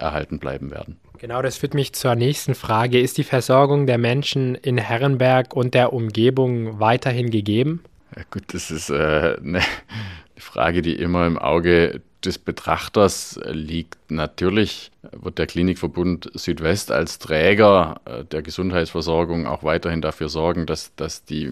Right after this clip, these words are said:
Speaker 1: Menschen hier gesundheitlich versorgt sind. Und wenn ich in einer lebensbedrohlichen Lage bin, ist es klar, dann wähle ich die eins eins zwei und dann kommt der Rettungsdienst und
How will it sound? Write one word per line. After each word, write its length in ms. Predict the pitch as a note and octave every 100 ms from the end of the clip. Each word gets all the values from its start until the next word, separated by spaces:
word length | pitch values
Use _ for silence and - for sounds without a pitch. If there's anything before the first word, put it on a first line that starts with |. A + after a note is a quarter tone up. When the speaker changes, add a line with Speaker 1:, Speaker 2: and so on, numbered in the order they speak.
| -
Speaker 1:
Menschen 400 | C2+ D#2 - D#2+
hier 220 | D2+ D2+ - _
gesundheitlich 880 | - - E2+ E2+ D#2 C#2+ D#2 - - - -
versorgt 580 | E2+ D#2 E2 G2 -
sind. 380 | - C#2+ C2+ C2
Und 240 | B1+ D2+ D2
wenn 160 | D#2
ich 100 | D#2
in 120 | D#2
einer 220 | D#2 D#2 - -
lebensbedrohlichen 1300 | E2 F2+ - F2 - F#2 F2+ F2 E2+ - F2 E2+ D#2+
Lage 340 | D#2+ E2+ F#2
bin, 180 | F2+ F2
ist 140 | D#2
es 100 | D#2+
klar, 240 | - E2 F2
dann 180 | E2 D#2+
wähle 160 | D#2+
ich 80 | D#2+
die 120 | C2+
eins 200 | B1+ E2+
eins 280 | D2+ D#2 -
zwei 360 | - D2+ F#2 F2
und 200 | D2+ D2
dann 200 | D#2+ -
kommt 200 | E2 D#2+
der 80 |
Rettungsdienst 800 | E2 E2+ E2+ - D#2 D#2 D#2 -
und 240 | - -